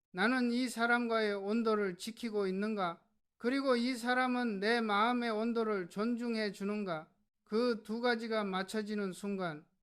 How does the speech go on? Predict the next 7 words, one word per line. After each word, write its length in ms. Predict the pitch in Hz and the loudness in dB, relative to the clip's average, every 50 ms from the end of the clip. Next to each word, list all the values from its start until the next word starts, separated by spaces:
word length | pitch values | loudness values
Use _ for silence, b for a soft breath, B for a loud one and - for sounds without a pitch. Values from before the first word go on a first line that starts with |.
| _ _ | _ _
그 260 | _ - 226 233 214 | _ -6 -6 -6 -6
관계는 680 | 214 196 196 214 226 214 220 214 208 208 214 214 208 202 - _ - | -4 -4 -2 -2 0 0 0 0 0 0 -2 -2 -4 -8 -14 _ -8
오래간다. 720 | - 170 190 208 220 214 214 196 185 170 165 156 139 135 143 _ _ _ _ _ _ _ _ | -4 0 2 2 2 2 0 0 -2 -2 -6 -6 -8 -10 -14 _ _ _ _ _ _ _ _
시간을 640 | - - - - 269 277 277 269 254 247 220 214 220 | -12 -8 -6 -2 2 4 4 4 4 4 2 0 -2
이기고 580 | 233 233 226 233 214 185 185 165 143 143 - _ _ _ _ _ _ _ _ | -2 -4 -4 -4 -4 -2 -4 -4 -6 -8 -12 _ _ _ _ _ _ _ _
상처를 760 | - - - 220 226 240 220 - - 277 277 269 247 220 190 | -18 -12 -6 -4 -2 -2 -2 0 2 4 4 4 2 0 0
견디고 720 | 190 208 226 240 233 214 214 190 175 165 143 131 139 _ | 0 0 0 0 0 0 -2 -2 -2 -4 -6 -6 -10 _